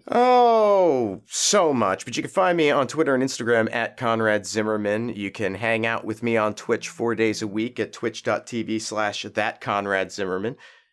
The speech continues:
You could buy anti-capitalist propaganda from me at pinfalltruth dot com or audiobooks at conradreads dot com.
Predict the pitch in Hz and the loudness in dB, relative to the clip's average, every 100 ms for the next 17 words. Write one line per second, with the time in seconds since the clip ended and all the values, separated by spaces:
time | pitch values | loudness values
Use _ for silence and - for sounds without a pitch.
0 | _ 190 185 165 165 139 143 131 123 123 | _ -6 -2 -2 0 0 2 0 0 -2
1 | 135 135 120 113 - 123 107 110 120 120 | -2 -2 -4 -4 -4 -4 -2 0 -2 -2
2 | 113 117 131 - 135 123 - 117 113 135 | -2 -2 -4 -6 -8 -8 -6 -6 -6 -10
3 | 117 - 120 120 - 131 117 147 180 107 | -10 -6 -2 -2 -2 -2 0 0 -2 -2
4 | 101 98 - 117 123 135 123 165 - - | 0 0 0 -2 0 -2 0 -2 -2 -2
5 | 170 165 - 127 131 143 139 113 127 156 | -2 -2 -4 -2 0 0 -2 -4 -4 -4
6 | 139 120 143 135 - 143 139 143 | -6 -4 -2 -2 -2 0 0 0